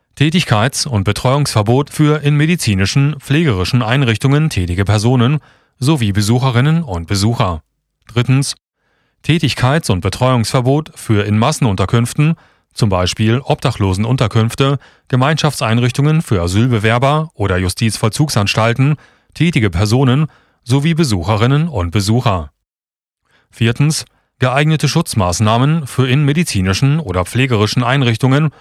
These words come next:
beziehungsweise Massenunterkünften betreute, behandelte oder untergebrachte Personen. Zum Beispiel Verbot der Teilnahme an Gemeinschaftsveranstaltungen. Die Fortführung dieser Regeln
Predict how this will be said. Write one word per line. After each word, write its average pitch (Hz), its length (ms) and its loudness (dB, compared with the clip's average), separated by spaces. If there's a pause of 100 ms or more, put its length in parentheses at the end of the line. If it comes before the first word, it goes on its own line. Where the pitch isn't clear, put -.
(260)
beziehungsweise 135 720 0
Massenunterkünften 113 920 0
betreute, 127 640 0
behandelte 113 680 0 (280)
oder 156 280 2
untergebrachte 101 640 0
Personen. 110 560 2 (460)
Zum 156 180 0
Beispiel 120 480 0
Verbot 139 380 0
der 165 100 2
Teilnahme 104 580 0
an 95 160 -2
Gemeinschaftsveranstaltungen. 101 1300 0 (1900)
Die 127 200 0
Fortführung 135 640 0
dieser 90 240 0
Regeln 123 500 0